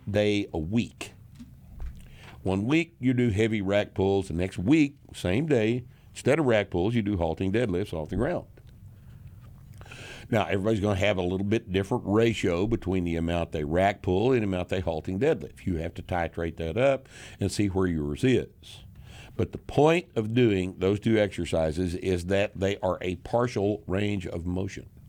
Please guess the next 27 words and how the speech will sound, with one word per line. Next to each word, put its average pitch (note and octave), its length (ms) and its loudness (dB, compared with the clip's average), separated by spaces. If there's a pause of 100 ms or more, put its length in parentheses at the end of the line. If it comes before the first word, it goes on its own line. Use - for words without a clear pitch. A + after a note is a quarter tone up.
(1300)
that A2 180 4
allows A2 540 4
you A2+ 180 2
to G#2 140 -2
do F#2+ 360 2
a E2 60 -2
bunch F#2 400 0
of C#3 120 0
weight G#2 440 0 (1300)
without A#2 500 4 (120)
producing G2+ 960 2
the E2 100 -2
big, A2 580 0
giant G2+ 500 -2
stress - 1000 -2 (800)
that A2+ 140 2
a F#2+ 120 -2
full F3+ 400 4
range C3 280 0
of A2+ 60 -2
motion G2+ 360 -2
deadlifts, E2 640 -2 (380)
deadlift F#2+ 460 0
does D#2+ 320 -2 (140)
at F#2 280 -2 (400)
similar E2+ 400 -2
weights. - 580 -2